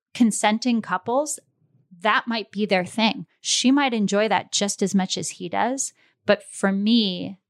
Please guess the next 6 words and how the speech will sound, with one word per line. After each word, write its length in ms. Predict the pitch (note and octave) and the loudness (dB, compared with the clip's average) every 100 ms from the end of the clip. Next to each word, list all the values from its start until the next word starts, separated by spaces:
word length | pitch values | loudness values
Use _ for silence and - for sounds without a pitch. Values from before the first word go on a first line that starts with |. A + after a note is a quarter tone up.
| _ - F#3+ | _ -8 2
making 380 | G3+ G3+ G#3 F#3+ | 4 4 0 -4
it 140 | - | -2
super 420 | - - B3 A#3+ G3+ | -2 0 0 0 -2
performative, 920 | G3+ - - F#3 F#3 - - - G3 | -4 -8 -2 0 0 -4 -6 -2 0
making 340 | G#3 - G3+ | 0 0 -2
it 180 | F3+ | -4